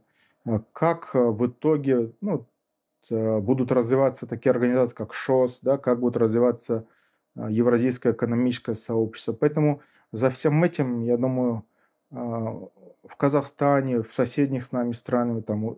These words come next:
Кыргызстан, Узбекистан, Туркменистан, все в-, внимательно, э, наблюдают, м, и делают для себя выводы. Поэтому,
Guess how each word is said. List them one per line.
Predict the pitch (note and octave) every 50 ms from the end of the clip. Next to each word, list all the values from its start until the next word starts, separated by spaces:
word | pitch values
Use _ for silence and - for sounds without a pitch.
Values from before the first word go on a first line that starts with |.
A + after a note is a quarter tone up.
| - -
Кыргызстан, | - B2 B2 C3 B2+ B2 - - B2 B2 B2 B2
Узбекистан, | B2 A#2 A2+ A2+ A#2 A2 - - - - C3 B2 B2 A#2 A2+ _ _ _ _ _ _ _ _ _ -
Туркменистан, | - - - C3+ B2+ B2 C#3 B2+
все | A2 - - - F#3+ F3+ E3 D3+ C3
в-, | A#2+ A2+ A2 A2 A#2+ B2 B2 -
внимательно, | - A#2+ A2 G#2+ G#2+ A#2 B2+ C3+ C#3+ D3 C#3+ C#3 - C#3 C3+ C3 C3+ C3 B2+ B2 A#2+ - _ _ _ _ _ _ _ _ _ -
э, | - A2 A2 A2
наблюдают, | G#2+ A2+ B2 C3 B2 C#3+ D3+ C#3+ C#3+ G3 G#3 E3+ C#3+ - - - - _ _ _ _ _ _ _ _ _ _ _ _ _ _ _ - C3+
м, | B2 A#2 A#2
и | - - A#2+ B2 B2+ B2+ A#2+
делают | A#2 C3 C#3+ C#3 C#3 C3 A#2
для | A#2 C3+ C3
себя | - - B2 A#2+ C3 C3
выводы. | A#2+ A2+ C3+ D#3+ F3 D#3 B2+ A2 G#2+ G#2+
Поэтому, | - - A2+ A2+ A2+ - B2+ A#2+ A#2 A#2 A#2 A2+ A2 G#2